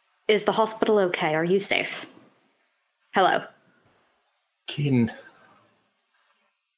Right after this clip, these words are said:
Speaker 2: <sighs> The, the power went out during the earthquake.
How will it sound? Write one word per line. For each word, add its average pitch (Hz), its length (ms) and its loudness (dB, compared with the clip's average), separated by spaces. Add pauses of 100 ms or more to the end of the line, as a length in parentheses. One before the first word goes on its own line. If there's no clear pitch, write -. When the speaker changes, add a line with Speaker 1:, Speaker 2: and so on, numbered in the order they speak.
(680)
Speaker 2:
<sighs> - 60 -8 (1120)
The, 110 280 -6 (840)
the 113 80 -18
power 135 360 0
went 120 160 -2
out 120 200 -2
during 110 300 0
the 110 100 0
earthquake. 113 680 -4